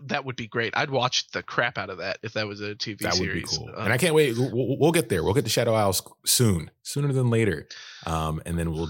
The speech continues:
Speaker 2: we'll de-,
Speaker 1: <gasps>
Speaker 2: deep dive. I know,
Speaker 1: Foreshadowing.
Speaker 2: right? <laughs> Foreshadowing. Um, so let's get in our, our, our third part, Fate of the Game, uh, and talk a little bit about the state of beta, which came out.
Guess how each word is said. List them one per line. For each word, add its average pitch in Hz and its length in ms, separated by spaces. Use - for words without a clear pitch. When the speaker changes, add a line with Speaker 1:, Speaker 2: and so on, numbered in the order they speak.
Speaker 2:
we'll 80 220
de-, 95 280
Speaker 1:
<gasps> 226 80
Speaker 2:
deep 113 160
dive. 82 140
I - 40
know, - 40
Speaker 1:
Foreshadowing. 98 440
Speaker 2:
right? 82 160
<laughs> - 500
Foreshadowing. 147 920
Um, 95 480
so 151 100
let's 190 100
get 233 120
in 214 60
our, 202 260
our, 170 180
our 165 100
third 180 240
part, 147 460
Fate 165 240
of 160 60
the 175 60
Game, 127 920
uh, 113 420
and 107 100
talk 120 200
a - 20
little 117 160
bit 117 120
about 98 500
the 107 100
state 98 320
of 92 140
beta, 120 260
which 82 200
came 80 220
out. 69 300